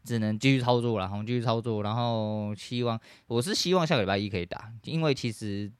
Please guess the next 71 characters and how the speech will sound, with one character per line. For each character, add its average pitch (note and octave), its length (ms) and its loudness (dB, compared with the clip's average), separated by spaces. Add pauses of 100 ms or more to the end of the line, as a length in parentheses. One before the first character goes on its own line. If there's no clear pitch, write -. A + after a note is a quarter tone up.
(160)
毕 C3 140 0
竟 B2 220 -2
一 B2+ 120 -2
个 A#2 60 2
小 F2+ 140 -4
时 F#2+ 100 -6
多， G2 280 -2
在 C3+ 160 2
那 C#3 100 -4
个 B2 80 0
时 G#2+ 160 -4
间 G#2+ 220 -2
点 F#2+ 200 -4 (100)
来 G2 200 -2
说 G2+ 220 -2
的 G2+ 80 0
话， G2 120 2
其 F#2+ 200 -6
实 G2+ 120 -4
我 F#2+ 200 0
没 G2+ 140 -2
有 G#2+ 120 -2
到， G2+ 400 0 (540)
呃， G#2 280 0
特 D3 240 2
别 A2 140 2
的 G#2+ 80 0
紧 F#2 180 -6
急 F2+ 200 -6
需 F#2+ 120 -6
要 F#2+ 140 2
去 G2 160 -4
做 F#2+ 180 -2
什 F2 140 -8
么 E2 80 -10
事 F2 160 -6
情， - 220 -12
所 - 120 -4
以 A#2 80 2
我 F#2+ 280 -2
原 G#2+ 240 -2
本 A2 180 0
想 F#2 140 -4
要 G2+ 180 -2
带 F#2+ 300 -2
电 G#2+ 180 -4
脑 F2+ 80 -6
出 - 100 -10
去 F2 80 -10
打， - 300 -16
可 G#2 140 -6
是 A2+ 520 -4 (800)
这 G3 200 6
就 F3 120 10
有 D#3+ 160 10
点， C#3+ 200 4
我 A#2+ 680 6
担 D#3+ 180 8
心 D#3+ 200 0
这 D#3 100 8
一 D3 60 8
天 C#3+ 180 4
偏 B2+ 180 2
差 A#2 200 0
会 A#2 180 4
出 G#2+ 220 -6
现 G2 200 -2
什 F#2+ 80 -8
么 E2+ 120 -10
事 G2+ 180 -6
情 F2 180 -6